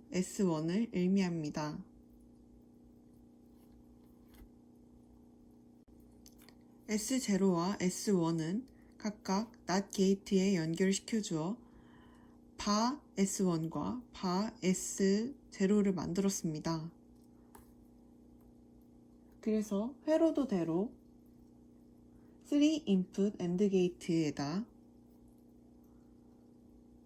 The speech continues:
이 그림 사의 차례대로 위에서부터 첫 번째 three input AND gate, 두 번째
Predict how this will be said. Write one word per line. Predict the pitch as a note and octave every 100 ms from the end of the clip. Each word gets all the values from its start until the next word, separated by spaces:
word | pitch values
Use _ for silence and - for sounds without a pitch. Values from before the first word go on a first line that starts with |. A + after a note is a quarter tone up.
| - - - - - - - - - - - - -
이 | G3 F#3+ F#3 -
그림 | G3+ A3 G#3+
사의 | G#3 E3+ F#3
차례대로 | G3 C#4+ D4+ C#4+ F#3+ E3 F#3+ C4+ - -
위에서부터 | F#3 G#3+ A3+ G#3 E3+ - F#3 F#3+ B3+ - - -
첫 | - D4
번째 | D#4 D4 C#4+
three | C4 C4+ B3+ B3
input | F3+ F3+ F3+
AND | E3 D#3+
gate, | D#3+ D3 D3 - G3 C#4 - - -
두 | - G3+
번째 | A#3 A#3+ A#3 G#3+ G#3+ G#3